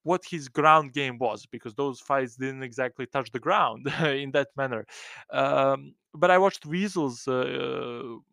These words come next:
video that he did yesterday, and it was, it was very good, you know, uh,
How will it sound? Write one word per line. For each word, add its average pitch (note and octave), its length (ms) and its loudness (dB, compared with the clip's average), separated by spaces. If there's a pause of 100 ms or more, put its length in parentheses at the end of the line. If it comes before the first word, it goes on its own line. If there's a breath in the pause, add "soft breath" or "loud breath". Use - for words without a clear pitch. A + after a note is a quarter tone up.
(280)
video C#3 280 4
that B2 140 0
he C#3 120 -6
did C3 240 -6
yesterday, B2+ 440 -4
and C3 80 -8
it D#3+ 120 -6
was, D#3 140 -14 (380 loud breath)
it - 200 -12
was B3 120 -10
very G3+ 220 2
good, F3 220 0
you D3+ 80 -4
know, C#3+ 340 -2
uh, C#3+ 200 -2